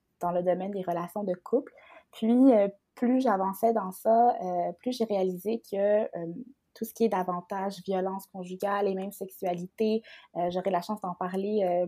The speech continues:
dans quelques minutes également, euh, c'est mon petit dada, là, que ça, ça me motive à, à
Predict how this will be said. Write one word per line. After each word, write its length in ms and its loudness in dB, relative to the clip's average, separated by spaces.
dans 200 -2
quelques 240 -6
minutes 300 -4
également, 480 -4
euh, 140 0
c'est 180 -2
mon 160 -2
petit 260 -4
dada, 440 0
là, 180 -2
que 100 -8
ça, 240 -8
ça 180 -4
me 140 0
motive 400 -2
à, 200 -6
à 100 -8